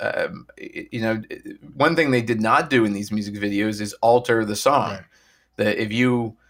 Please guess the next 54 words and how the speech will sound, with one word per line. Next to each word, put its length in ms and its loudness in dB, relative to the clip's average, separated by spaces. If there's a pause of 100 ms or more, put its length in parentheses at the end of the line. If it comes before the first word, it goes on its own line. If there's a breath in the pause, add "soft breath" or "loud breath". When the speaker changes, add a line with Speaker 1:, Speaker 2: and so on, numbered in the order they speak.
(240)
Speaker 1:
listen 480 2
to 220 0
these 360 -2
music 380 -2
videos, 680 0
it 220 -4 (160)
sounds 340 0
like 160 -2
you're 80 -2
listening 400 -4
to 60 -4
the 100 -6
song 580 -2
on 100 -4
a, 100 -6
on 160 -6
a 40 -6
radio 320 2
station. 400 -8
They, 200 -4
they 160 -4
have 160 2
not 240 -2
done 180 2
anything 320 -2
to 60 -6
the 60 -8
music. 420 -2
Once 220 2
you 60 0
get 220 2
into 120 -4
TikTok 500 0
and 100 0
other 120 -2
formats, 560 2 (560 loud breath)
uh, 60 -4
you 160 2
know, 140 4
you, 140 6
then 180 4
you're, 340 4
you're 200 -4
chopping 380 0
these 200 0
songs 340 0
up. 260 4
You're 120 -6
taking, 640 -6
you 80 -10
know, 120 -8
hooks 300 0
from 200 0
them, 240 0